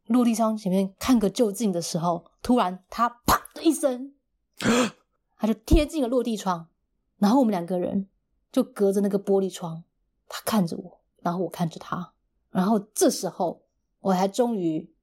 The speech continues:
看清楚他整个脸孔。他呢，右半边的脸好像被什么东西碾过的感觉，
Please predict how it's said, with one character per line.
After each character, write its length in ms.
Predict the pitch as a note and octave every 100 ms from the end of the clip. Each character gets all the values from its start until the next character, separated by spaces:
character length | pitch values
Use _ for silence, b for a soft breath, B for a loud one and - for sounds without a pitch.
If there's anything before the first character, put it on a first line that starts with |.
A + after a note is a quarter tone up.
| -
看 240 | A#3+ G3+
清 280 | F#3+ - G#3
楚 200 | G3+ D#3
他 220 | - F#3+ _
整 380 | - A3+ F3 D3+
个 160 | - E3
脸 260 | D#3+ D#3+ F#3+
孔。 280 | - E3+ _ _ _ _ _ _ _ _ _ _ _
他 260 | - A3 B3
呢， 540 | B3 G#3 G3 F#3+ F#3+ B B B B B B _ _ _ -
右 240 | D4+ B3+
半 360 | G3+ C4 G3 F3+
边 240 | G3 F#3
的 100 | E3+
脸 300 | C3+ F2 - _ _ _
好 200 | - F#3
像 260 | D#4 C#4 - _ _ _ -
被 140 | D#4
什 180 | - E3+
么 80 | F3+
东 140 | A#3
西 80 | B3
碾 320 | A#3+ F#3 D3+
过 220 | - G3
的 60 | E3
感 280 | - F3+ F3+
觉， 360 | - - G3+